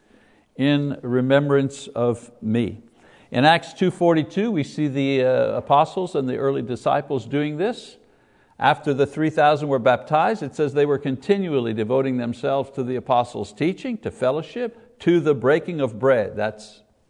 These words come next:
the biblical way of saying communion. And, uh,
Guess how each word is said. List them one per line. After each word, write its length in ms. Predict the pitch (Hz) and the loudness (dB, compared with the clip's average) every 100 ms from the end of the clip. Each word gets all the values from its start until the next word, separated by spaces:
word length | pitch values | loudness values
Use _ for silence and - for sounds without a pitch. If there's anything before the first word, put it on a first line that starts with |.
| _ | _
the 100 | 107 | -8
biblical 580 | 98 143 156 139 120 104 | 0 0 0 -2 -2 -4
way 400 | 104 101 107 113 - _ _ | -2 -2 -4 -6 -14 _ _
of 200 | - 107 | -8 -8
saying 320 | - 113 110 104 | -6 -6 -6 -6
communion. 640 | 117 107 117 127 143 147 - _ _ _ - | -8 -6 -4 -4 -6 -10 -18 _ _ _ -2
And, 440 | 123 139 143 135 | 4 4 4 4
uh, 160 | 139 | 4